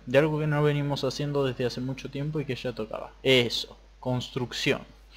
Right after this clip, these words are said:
Tenemos que hacer un, un episodio de construcción, chicos, porque, eh, si ustedes se fijan, esto no se construye solo y yo no les estuve mostrando episodios de construcción en todo el tiempo que llevamos en la serie. Y la verdad,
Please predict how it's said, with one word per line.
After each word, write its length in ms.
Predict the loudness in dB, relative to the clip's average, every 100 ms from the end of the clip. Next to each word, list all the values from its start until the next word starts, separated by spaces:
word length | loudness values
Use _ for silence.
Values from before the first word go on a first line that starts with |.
| -18 -16 -14 -16 -4
Tenemos 240 | 0 2
que 80 | 2
hacer 160 | 0 0
un, 240 | 0 0
un 800 | 0 2 2 2 2 2 -2 -2
episodio 440 | -2 0 0 2
de 100 | 2
construcción, 640 | 0 -6 -6 -8 -2 0 0
chicos, 400 | -2 -2 -4 -6
porque, 640 | -4 -4 -2 0 2 2
eh, 80 | 0
si 140 | -4 -6
ustedes 260 | 0 0
se 100 | 2
fijan, 460 | 0 0 2 0 0 2
esto 360 | 2 2 -2
no 100 | -4
se 160 | -4 -4
construye 480 | -6 -6 -8 -4 -4
solo 280 | 0 0
y 60 | 0
yo 160 | -2 -4
no 100 | -2
les 280 | -4 -6
estuve 320 | -8 -6 -4 -2
mostrando 560 | -4 -4 -4 -2 -6 -8 -16 -18 -8
episodios 500 | -6 -4 -2 0 2
de 100 | 0
construcción 600 | -2 -8 -8 -10 -6 -4
en 140 | -2 -2
todo 220 | 0 0
el 100 | -2
tiempo 280 | -4 -4 -6
que 80 |
llevamos 560 | -6 -4 -4 -2 -6 -8 -6
en 340 | -4 -4 -4
la 100 | -6
serie. 340 | 2 2 2 -2
Y 80 | -6
la 140 | -2 -2
verdad, 460 | 0 4 4 2